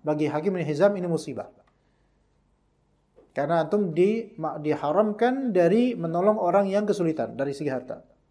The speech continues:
Dari segi ilmu, bagi Hakim bin Hizam, dan bagi kaidah beliau,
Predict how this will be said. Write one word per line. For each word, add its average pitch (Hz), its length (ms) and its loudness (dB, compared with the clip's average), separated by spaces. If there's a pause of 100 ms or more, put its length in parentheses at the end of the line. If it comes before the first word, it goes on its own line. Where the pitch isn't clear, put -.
(1040)
Dari 180 240 4
segi 185 160 4
ilmu, 226 400 6 (2000)
bagi 139 240 0
Hakim 196 320 2
bin 180 80 -2
Hizam, 160 480 0 (480)
dan 147 240 -2 (160)
bagi 165 320 2
kaidah 170 320 4
beliau, 135 560 2